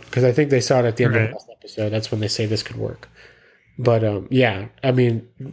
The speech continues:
Speaker 1: so it's the first time we see that there's a poker table that will work as Ryan and Pam's desk. Um, there's the broken copier from upstairs that is now downstairs.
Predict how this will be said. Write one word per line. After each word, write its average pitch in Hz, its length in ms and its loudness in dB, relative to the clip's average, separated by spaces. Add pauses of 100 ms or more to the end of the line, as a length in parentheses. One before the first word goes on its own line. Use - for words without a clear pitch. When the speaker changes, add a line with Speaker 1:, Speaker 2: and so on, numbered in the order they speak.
Speaker 1:
so - 140 2
it's 127 100 0
the - 60 -12
first 135 220 2
time 127 120 2
we 120 60 2
see 113 160 0
that 113 140 0
there's 113 140 2
a 113 40 0
poker 135 300 0
table 123 580 0
that 117 300 0
will 113 180 2
work 113 260 2
as 110 260 0
Ryan 110 460 2
and 104 300 -2
Pam's 107 340 -2
desk. 110 480 -2 (1080)
Um, 101 640 -6
there's 123 240 2
the 117 100 0
broken 127 540 0
copier 139 560 2
from 123 260 -2
upstairs 117 680 0
that 117 180 2
is 113 100 2
now 113 200 2
downstairs. 113 880 0